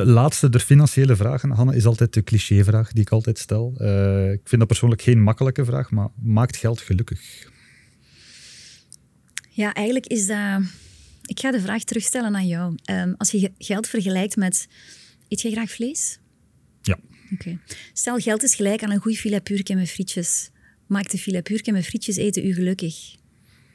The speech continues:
Speaker 1: Op dat moment wel, ja.
Speaker 2: Voilà, op dat moment wel. Als je dat nog nooit hebt gegeten, een filet puur, en je, je, en je eet dat niet, ja, dan mist je dat niet.
Speaker 1: Ja.
Speaker 2: Eh, maar als je elke dag filet puur eet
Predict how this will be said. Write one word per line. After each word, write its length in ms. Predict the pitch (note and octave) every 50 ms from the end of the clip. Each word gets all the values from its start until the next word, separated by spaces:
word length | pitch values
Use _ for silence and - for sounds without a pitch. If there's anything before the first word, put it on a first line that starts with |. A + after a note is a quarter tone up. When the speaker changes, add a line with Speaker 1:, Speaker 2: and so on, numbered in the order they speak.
| _ _ _ _ _ -
Speaker 1:
Op 120 | G2+ F2+
dat 120 | F2+ E2+
moment 320 | E2+ E2+ D#2+ D#2+ D#2+ D#2+ -
wel, 160 | F2+ F#2+ G#2+
ja. 220 | A2+ G2 A2+ A#2+ A2+ _ - F3+
Speaker 2:
Voilà, 280 | - F#3 E3+ F3 - -
op 100 | F#3 F3
dat 80 | F#3 F3+
moment 320 | F3+ F3 F3+ E3+ F3 -
wel. 220 | - F3 F3+ G#3 - - - - - - -
Als 140 | - - -
je 60 | -
dat 80 | G#3+ G3+
nog 100 | G3 E3+
nooit 320 | F3+ F#3+ F#3+ G#3 B3 C4
hebt 140 | C#4 B3+ -
gegeten, 580 | - A3 F3 F#3 F#3 G#3 G#3 - F3 F#3 F3 - _ _
een 100 | - G3
filet 280 | - - G3 F3+ F3 E3+
puur, 220 | - F3+ F3 F3+
en 120 | - G3 F#3+
je, 100 | G3 F#3 - F#3 -
je, 180 | - E3+ - _ - _
en 120 | G3 F#3
je 180 | F3 E3+ E3 -
eet 140 | E3+ F3
dat 120 | - - G#3+
niet, 100 | G3+ F#3+
ja, 120 | F#3 F3+ E3+
dan 240 | E3+ E3+ E3+ D#3 _ _ _ _ _ _ _ _
mist 320 | - F3+ F#3 F3 - -
je 100 | - -
dat 120 | B3 G#3 F3+
niet. 260 | F3+ F3 F3 F3 -
Speaker 1:
Ja. 100 | F#2+ - - - - _ - - - - - - - - _
Speaker 2:
Eh, 180 | - F#3 F3+
maar 100 | F#3 G3+
als 120 | - - -
je 80 | - -
elke 240 | - G#3 B3+ B3+ C4+
dag 140 | A#3+ A3
filet 300 | E3 - - G#3 F#3+ F3+
puur 260 | E3 - F#3+ G3 - -
eet 380 | F3+ G3+ A#3 - - - -